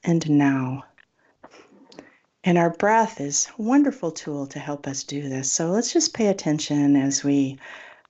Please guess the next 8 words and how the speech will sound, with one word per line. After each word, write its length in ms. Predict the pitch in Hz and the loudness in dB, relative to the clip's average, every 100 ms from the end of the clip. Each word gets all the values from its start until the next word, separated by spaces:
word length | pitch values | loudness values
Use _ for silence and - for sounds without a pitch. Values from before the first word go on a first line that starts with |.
| - | -2
take 220 | 220 208 | 2 2
a 60 | 139 | 0
fully 400 | - 214 240 247 | 0 2 4 2
conscious 580 | - 160 160 151 147 - | 0 -4 -2 -4 -6 -6
breath, 460 | - 127 113 - | -6 -6 -6 -8
as 200 | 117 135 | -6 -4
we 160 | 143 139 | -4 -2
inhale 800 | 170 208 202 208 202 202 202 202 | 2 2 2 2 2 2 0 -4